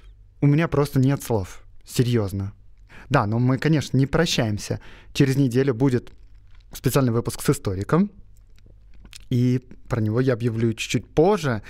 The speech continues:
но я горжусь следующим гостем. И это будет тоже очень-очень круто. А через две недели будет стрим, как обычно. Он будет такой предновогодний. Призываю вас присылать вопросы,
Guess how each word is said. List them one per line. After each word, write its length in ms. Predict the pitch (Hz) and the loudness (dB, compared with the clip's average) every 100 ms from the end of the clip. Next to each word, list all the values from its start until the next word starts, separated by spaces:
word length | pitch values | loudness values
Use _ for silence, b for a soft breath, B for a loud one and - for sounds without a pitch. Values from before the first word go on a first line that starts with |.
| B B - | B B -4
но 280 | 117 117 123 | 0 2 2
я 160 | 120 | 0
горжусь 880 | 107 127 117 110 107 131 135 - - - - | 0 0 0 -2 0 2 2 -2 -10 -16 -12
следующим 440 | - 120 110 120 | -2 0 0 -2
гостем. 460 | 113 123 - 107 95 - | 0 0 -2 -6 -8 -2
И 40 | 127 | -2
это 280 | 143 131 - - | 0 -2 -6 -10
будет 380 | 113 117 117 - - - - - - - | -4 0 0 -4 -10 -20 -20 -20 -20 -4
тоже 200 | 123 113 | -2 -2
очень-очень 580 | - 139 - 120 120 123 | 0 0 0 -4 -4 -4
круто. 340 | 135 120 101 - B B B B B | -2 -2 -4 -8 B B B B B
А 80 | 123 | -2
через 220 | - 143 | 0 2
две 120 | 160 | 4
недели 240 | 160 147 135 | 2 2 2
будет 280 | 127 120 - | 2 0 -2
стрим, 480 | - 107 110 190 - - | -2 0 2 0 -2 -12
как 180 | - - | -6 -4
обычно. 600 | 101 104 - 165 208 226 | -2 -2 0 2 2 0
Он 220 | 262 233 | 0 2
будет 240 | 143 143 - | 2 0 -2
такой 220 | - 131 | 0 0
предновогодний. 920 | - 131 120 110 104 135 185 180 143 B B B B B - | 2 0 0 0 2 2 4 2 0 B B B B B 0
Призываю 480 | 135 131 139 165 127 | 2 2 2 0 2
вас 300 | 131 151 - b - | 0 -2 -8 b -4
присылать 400 | 127 - 131 135 | -2 0 0 0
вопросы, 680 | 113 110 127 143 143 117 104 | -2 0 2 2 2 -2 -4